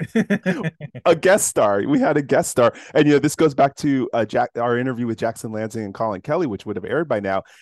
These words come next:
Speaker 2: And they said, if you pull 'em in, don't make 'em a side fringe. Make them have a crux. And
Speaker 1: Give
Speaker 2: we
Speaker 1: them
Speaker 2: just made
Speaker 1: something to do.
Speaker 2: Neelix's Voyager contact get us insight,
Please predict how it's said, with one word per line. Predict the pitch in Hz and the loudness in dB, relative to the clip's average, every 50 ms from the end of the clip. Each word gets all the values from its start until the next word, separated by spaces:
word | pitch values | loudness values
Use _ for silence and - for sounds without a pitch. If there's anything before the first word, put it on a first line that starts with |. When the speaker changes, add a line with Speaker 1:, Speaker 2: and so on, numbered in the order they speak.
| - | -6
Speaker 2:
And | - 131 | -4 -2
they | 127 | -2
said, | 123 - 135 123 | -2 -2 -4 -6
if | 110 | -6
you | 120 113 | -8 -12
pull | _ - - 190 208 165 | _ -4 -2 -2 0 0
'em | 120 117 | -2 -2
in, | 123 131 117 104 101 | -2 -2 -2 -4 -4
don't | 104 117 113 107 | -4 -4 -4 -2
make | 120 113 - | -4 -6 -6
'em | 110 101 | -8 -8
a | 98 | -8
side | - - 110 104 92 - _ | -6 -4 -4 -4 -4 -6 _
fringe. | - 135 135 113 104 98 - _ _ _ _ _ - | -8 -6 -6 -6 -8 -10 -14 _ _ _ _ _ -8
Make | 135 151 156 _ | -6 -6 -6 _
them | - 165 147 156 | -10 -10 -8 -6
have | 139 143 135 - | -6 -6 -8 -8
a | |
crux. | - - - - 180 - - _ - - - _ _ - - | -10 -14 -6 -4 -4 -4 -4 _ -16 -16 -18 _ _ -8 -4
And | 120 | -2
Speaker 1:
Give | 127 | -2
Speaker 2:
we | 143 | -2
Speaker 1:
them | 139 123 | 0 -2
Speaker 2:
just | 160 - 143 | -4 -4 -2
made | 139 127 120 | -4 -4 -4
Speaker 1:
something | 117 120 | -4 -2
to | 135 | 0
do. | 170 170 | 0 2
Speaker 2:
Neelix's | 147 123 - - - 127 107 98 104 92 _ _ 123 | 2 0 -2 -4 -6 -6 -6 -6 -12 -18 _ _ -4
Voyager | 120 123 120 120 123 117 - 107 | -2 0 0 0 0 -2 -4 -10
contact | - - - 135 156 170 156 - - 90 92 - _ _ _ _ _ - | -8 -8 -6 -4 -6 -6 -6 -6 -6 -6 -8 -8 _ _ _ _ _ -2
get | 135 120 | 0 0
us | 117 113 - - - | 0 -2 -4 -10 -8
insight, | 135 123 120 117 - 131 117 104 | -6 -6 -6 -4 -4 -2 -2 -2